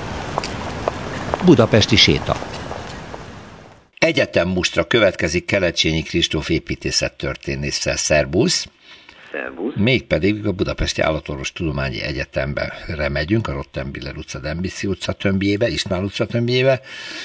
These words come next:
Speaker 1: Nekem különösen kedves, az én édesapám ezerkilencszáznegyvenkettőben itt végzett, itt kapta a diplomáját,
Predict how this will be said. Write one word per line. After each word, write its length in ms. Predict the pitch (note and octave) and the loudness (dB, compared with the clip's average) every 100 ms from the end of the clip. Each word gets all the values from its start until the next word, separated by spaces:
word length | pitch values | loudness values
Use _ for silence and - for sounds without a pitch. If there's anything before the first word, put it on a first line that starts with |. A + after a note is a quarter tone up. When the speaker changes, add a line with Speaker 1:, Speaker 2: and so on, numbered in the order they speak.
| - _ | -14 _
Speaker 1:
Nekem 280 | D#2 D#2+ D#2 | -2 0 2
különösen 400 | E3+ A2 G#2 F2+ | 2 4 2 2
kedves, 380 | E2+ D2+ D2+ | 0 0 -4
az 80 | - | -2
én 160 | D#2+ D2 | 0 0
édesapám 640 | D2 C#2 - - - B1+ | 0 0 0 0 -6 -6
ezerkilencszáznegyvenkettőben 1300 | C#2+ C2 D2+ D2 - C2 D2+ C#2+ C2+ C2+ - - - C#2+ | -6 -8 -8 -8 -6 -2 0 0 -2 -2 -4 -8 -6 -6
itt 160 | - | -6
végzett, 400 | E2 F#2 - D2+ | -4 -2 -2 -4
itt 120 | C#2+ | -6
kapta 300 | - - - | -8 -8 -8
a 20 | G#1 | -6
diplomáját, 720 | E2 - G#2 G2 G2 G2 | -6 -2 2 4 4 4